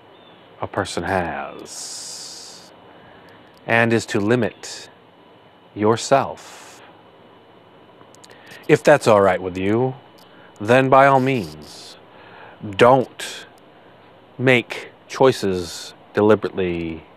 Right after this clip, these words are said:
and consciously. But that should not be okay with anyone.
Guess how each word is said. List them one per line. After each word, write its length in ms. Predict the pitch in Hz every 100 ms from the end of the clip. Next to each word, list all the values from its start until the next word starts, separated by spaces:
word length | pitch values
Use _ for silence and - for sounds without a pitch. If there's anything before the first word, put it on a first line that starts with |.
| _ _ _ _ 98
and 180 | 95
consciously. 680 | - 107 113 80 - 78 67 - - - - - - _ - - - _ _ _ - _ _ _ _ _ _ _ _ _ -
But 220 | 117 101
that 140 | 113 104
should 200 | 107 92
not 300 | 107 127 107
be 120 | 101
okay 800 | 90 - 85 78 76 76 73 - - _ - _ _ _ _
with 200 | 110 107
anyone. 480 | 113 147 98 73 69